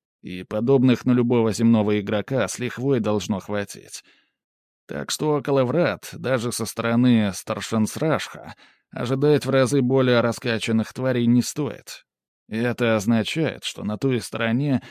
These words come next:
вас вряд ли будут встречать твари следующего порога развития. Я логично рассуждаю. Скип насупился, зыркнул на Эршу сердитым взглядом, но затем нехотя кивнул. «Отлично.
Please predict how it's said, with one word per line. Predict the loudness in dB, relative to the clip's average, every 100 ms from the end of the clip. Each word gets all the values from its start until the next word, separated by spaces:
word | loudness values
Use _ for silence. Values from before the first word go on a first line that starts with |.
| -16
вас | -2 0 0 -2
вряд | -2 -4 -6
ли | -8
будут | -6 -8 -10
встречать | -12 -10 -6 -6 -6
твари | -6 -4 -2 -4
следующего | -4 -2 0 0 0 -2
порога | -2 -4 -4 -4
развития. | -4 -6 -8 -18 -20 -20 -20 -20 _ _ _ _ _ _ _ -12
Я | -4 0
логично | 2 2 0 0 -4
рассуждаю. | -6 -6 -4 -6 -6 -18 -20 -20 _ _ _ _ _ _ _ _
Скип | -12 -8 -6 -2
насупился, | -2 -2 -4 -10 -14 -14 -14 -16 _ -8
зыркнул | -2 -2 2 4 4
на | 4
Эршу | 2 0 -4
сердитым | -4 -2 -2 -4 -2 -4
взглядом, | -4 -6 -2 0 0 0 0
но | 0 2
затем | 0 0 0 2
нехотя | 2 0 -6 -8
кивнул. | -6 -6 -8 -16 -20 -20 _ _ _ _ _ _ _ _
«Отлично. | -10 -6 0 0 0 -4 -10